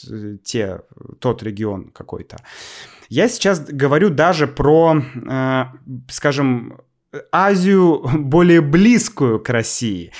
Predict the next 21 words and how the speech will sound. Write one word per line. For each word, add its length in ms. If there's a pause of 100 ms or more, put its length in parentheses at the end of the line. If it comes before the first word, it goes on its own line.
(120)
Я 240
имею 300
в 40
виду, 380 (280)
э, 280
например, 680 (1120)
такие 280
страны, 380
как 380
Грузия 1400 (360)
и 480
потом, 600
э, 300
Азербайджан, 1200
Армения. 1200 (440)
Э, 220
вот, 240
вот 320
этот 300
весь 260
регион. 680